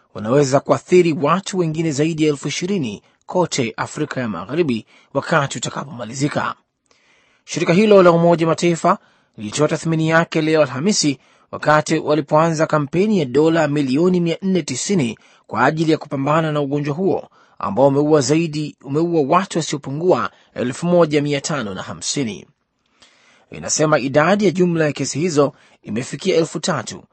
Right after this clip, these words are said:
lakini inaelezwa kuwa idadi kamili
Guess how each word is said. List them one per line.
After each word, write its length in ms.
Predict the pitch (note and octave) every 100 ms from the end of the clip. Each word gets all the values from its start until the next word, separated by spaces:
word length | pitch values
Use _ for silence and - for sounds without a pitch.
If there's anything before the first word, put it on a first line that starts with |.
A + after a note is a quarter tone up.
| _ _ _
lakini 420 | F3+ - G3 F#3
inaelezwa 800 | D3+ E3 D3+ C#3 D#3+ F#3+ D3 D3
kuwa 380 | - D#3+ C3+ A#2 _ _
idadi 360 | - G2+ D3+ E3+
kamili 520 | D3+ D#3+ G#3+ E3+ D3+